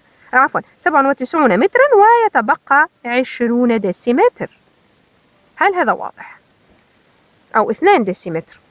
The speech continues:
عشرون سنتيمتراً. حسناً، إلى المثال الموالي ببساطة شديدة، أرأيتم لقد حولنا إلى عدد عشري،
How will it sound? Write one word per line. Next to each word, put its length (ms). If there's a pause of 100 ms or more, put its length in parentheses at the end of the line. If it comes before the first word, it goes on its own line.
عشرون 280
سنتيمتراً. 540 (600)
حسناً، 480 (420)
إلى 220
المثال 680 (340)
الموالي 760 (640)
ببساطة 380
شديدة، 400
أرأيتم 480
لقد 440
حولنا 460
إلى 220
عدد 460
عشري، 460